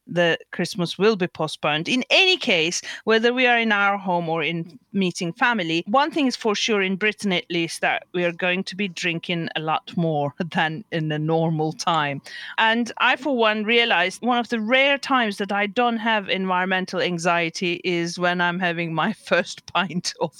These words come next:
the day. But I do also think about what the impacts of that pint is, or,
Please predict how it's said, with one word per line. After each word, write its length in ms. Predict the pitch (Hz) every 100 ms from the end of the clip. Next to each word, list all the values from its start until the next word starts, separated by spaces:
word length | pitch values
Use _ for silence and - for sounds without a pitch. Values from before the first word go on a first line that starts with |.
| -
the 80 |
day. 420 | 151 175 151 139 139 -
But 180 | 233 -
I 160 | 226
do 280 | 226 202 294
also 520 | - 240 269 - 202 165 -
think 240 | 208 202
about 320 | - 175 160 - _
what 180 | 185 -
the 180 | 175 175
impacts 500 | 185 - 165 - -
of 160 | 165 -
that 180 | 175 - -
pint 420 | 185 165 165 -
is, 400 | 165 143 139 -
or, 400 | 151 147 151